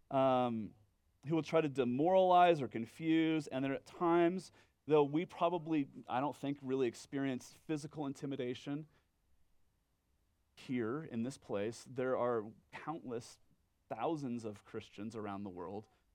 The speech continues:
who face physical intimidation because of their faith. And the point,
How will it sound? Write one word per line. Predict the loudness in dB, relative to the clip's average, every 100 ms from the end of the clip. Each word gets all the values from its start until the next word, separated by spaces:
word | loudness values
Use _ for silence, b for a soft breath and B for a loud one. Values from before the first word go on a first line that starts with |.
| -12
who | -10
face | -4 -4 -4
physical | -12 -12 -8 -8 -6
intimidation | -10 -12 -12 -10 -12 -12 -14
because | -16 -16 -20
of | -18
their | -18
faith. | -16 -16 -18 -20 _ _ _ _ _ _ _ _ _ _ _ _ 0
And | 2
the | 0
point, | -2 0 2 2